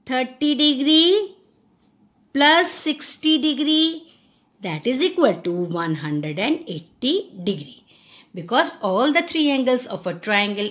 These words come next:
is equal to one hundred and eighty degree.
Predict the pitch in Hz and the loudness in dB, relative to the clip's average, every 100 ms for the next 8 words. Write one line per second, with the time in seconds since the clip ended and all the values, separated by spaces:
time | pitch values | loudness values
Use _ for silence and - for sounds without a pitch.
0 | - 160 160 - 160 151 285 415 - 214 | -8 -10 -10 -12 -12 -8 -6 -6 -10 -4
1 | 226 214 202 147 - - 330 185 165 - | -2 -2 -4 -6 -6 -8 -8 -12 -14 -4
2 | 294 440 - _ 196 226 143 - | -4 -4 -12 _ -8 -6 -8 -16